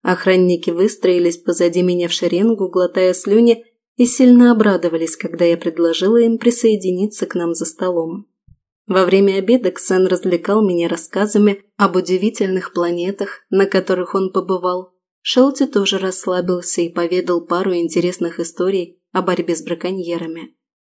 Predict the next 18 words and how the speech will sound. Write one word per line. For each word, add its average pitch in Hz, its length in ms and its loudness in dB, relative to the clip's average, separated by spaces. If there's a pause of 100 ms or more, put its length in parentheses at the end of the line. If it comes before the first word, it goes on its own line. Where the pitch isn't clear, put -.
(120)
И - 80 -2
постепенно 277 640 0
напряжение 220 800 4
и 165 40 -6
грустные 175 420 -4
мысли 220 600 -4
стали 170 360 -6
отступать. 165 800 -8 (500)
Ронни 196 580 4
и 196 140 0
Вилерт 196 640 -2
украдкой 262 460 2
кидали 240 420 4
на 220 120 2
меня 214 280 4
внимательные, 208 960 -2
заинтересованные 185 1000 0
взгляды, 175 560 -2